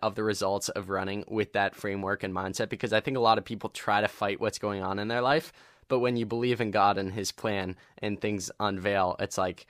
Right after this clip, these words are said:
of course you take as much control as you can, but when you relinquish it to him and trust in his plan, I feel like things go smoother. And so in a sport where it's a bunch of type A individuals who wanna control things, has it been helpful for you to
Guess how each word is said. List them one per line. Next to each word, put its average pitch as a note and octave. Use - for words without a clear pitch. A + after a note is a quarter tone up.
of -
course D3+
you A#2+
take A#2
as G#2+
much G#2
control G2+
as F2+
you F2+
can, G2
but A2+
when A2
you G#2+
relinquish G#2
it F#2+
to F#2
him F#2+
and F2+
trust G2
in F#2
his F#2+
plan, F2+
I F2+
feel F#2
like F2+
things F#2+
go F#2
smoother. F#2+
And G#2+
so A2
in G#2
a G2
sport -
where G2+
it's -
a G2+
bunch G2+
of -
type F#2+
A F#2+
individuals F#2
who G2+
wanna F#2
control F#2+
things, F2+
has A#2+
it D3+
been G2+
helpful G2
for -
you G2
to F#2+